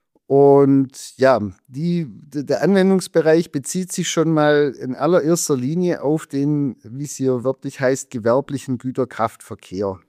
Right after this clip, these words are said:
Ja, der ist ja, ähm, in, aus europäischer Sicht das einzig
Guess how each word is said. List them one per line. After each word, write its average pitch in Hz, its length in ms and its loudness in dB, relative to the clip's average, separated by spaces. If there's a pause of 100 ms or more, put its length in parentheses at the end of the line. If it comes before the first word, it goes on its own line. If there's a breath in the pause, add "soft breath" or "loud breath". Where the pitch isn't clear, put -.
(800)
Ja, 131 220 0
der 131 300 0
ist 143 200 -6
ja, 143 340 2 (760)
ähm, 123 720 4
in, 123 340 0 (260)
aus 120 160 -8
europäischer 131 720 0
Sicht 151 440 -10
das - 240 -4
einzig 165 840 0